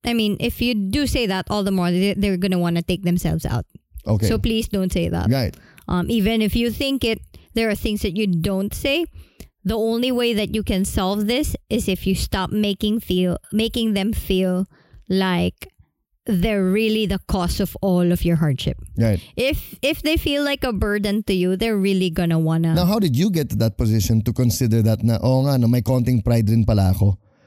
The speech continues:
Speaker 2: na gusto kong i-erase yung sarili ko kasi feeling ko I've ru-, ruined things beyond redemption"? Parang ganun.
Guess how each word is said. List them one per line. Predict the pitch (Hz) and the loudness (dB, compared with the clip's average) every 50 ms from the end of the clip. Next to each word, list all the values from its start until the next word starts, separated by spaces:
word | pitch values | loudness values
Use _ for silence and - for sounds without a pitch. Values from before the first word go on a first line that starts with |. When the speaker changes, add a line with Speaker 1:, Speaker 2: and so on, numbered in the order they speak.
| _ _ - | _ _ 0
Speaker 2:
na | 120 127 127 | 0 2 2
gusto | 123 131 113 - 143 131 | 2 2 0 0 0 0
kong | 135 151 - | 0 0 0
i-erase | 143 127 123 120 120 123 143 147 | 0 2 2 2 2 2 2 2
yung | 131 107 | 2 2
sarili | 127 123 123 123 120 117 | 2 2 2 4 2 4
ko | 113 107 | 2 2
kasi | 98 113 - 127 | 2 2 0 0
feeling | 110 - 131 123 123 120 110 | 0 2 2 2 4 2 2
ko | - 107 98 - - | 2 0 0 2 2
I've | 113 117 113 101 101 - - - _ _ _ _ _ _ - - | 2 2 2 0 -2 -4 -8 -14 _ _ _ _ _ _ -10 -4
ru-, | - 95 110 104 - - | -2 -2 -2 -2 -2 -2
ruined | - 110 120 139 143 139 139 135 113 - | 0 2 2 4 4 4 4 2 2 2
things | 127 120 - | 0 0 0
beyond | - 113 113 113 110 107 | 2 2 2 4 4 4
redemption"? | 101 107 104 107 98 92 - - - 92 | 2 2 2 2 2 2 0 0 0 0
Parang | 98 110 104 101 92 | 2 2 2 4 2
ganun. | 87 87 87 - | 2 0 0 -2